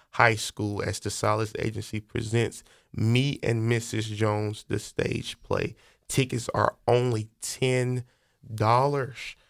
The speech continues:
That's a perfect date night event and can be purchased at the door. They can be purchased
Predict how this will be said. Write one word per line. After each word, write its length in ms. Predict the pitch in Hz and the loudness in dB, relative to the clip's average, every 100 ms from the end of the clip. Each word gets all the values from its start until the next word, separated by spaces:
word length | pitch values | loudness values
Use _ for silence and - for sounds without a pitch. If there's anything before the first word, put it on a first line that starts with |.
| _ | _
That's 160 | - - | -6 -4
a 60 | |
perfect 500 | - - 110 - 104 | -2 0 0 0 -6
date 240 | 101 95 - | -2 -2 0
night 220 | 104 104 | 2 2
event 400 | 107 - 107 - - - - - | 2 0 0 0 -8 -20 -20 -2
and 120 | 120 | -2
can 160 | - 117 | 2 2
be 80 | 113 | 0
purchased 500 | - 120 117 107 - - | 0 2 2 -2 -6 -4
at 160 | - | -4
the 80 | - | -2
door. 460 | 104 113 123 135 147 - - - | 0 4 6 4 2 -6 -18 -8
They 80 | - | -4
can 140 | 107 | -2
be 80 | 107 | -4
purchased 500 | - 107 107 - - | 0 0 0 -6 -12